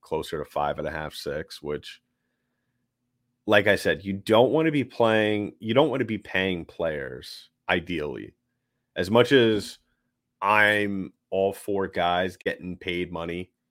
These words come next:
um, I still think that hockey players are some of the most underpaid professional athletes,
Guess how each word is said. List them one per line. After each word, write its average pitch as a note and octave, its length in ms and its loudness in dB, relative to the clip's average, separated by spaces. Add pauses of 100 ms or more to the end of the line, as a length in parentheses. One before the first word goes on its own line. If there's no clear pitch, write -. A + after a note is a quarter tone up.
(300)
um, D2+ 340 -10
I E2 240 -2 (680)
still E2+ 360 -6
think F2 240 -6
that D#2+ 140 -4
hockey E2 340 -4
players D#2 460 -6
are D2+ 80 -10
some E2 220 -8
of D#2 60 -8
the D2+ 60 -8
most D#2 360 -10
underpaid D#2 1160 -8 (600)
professional E2+ 600 -2
athletes, D#2 800 -8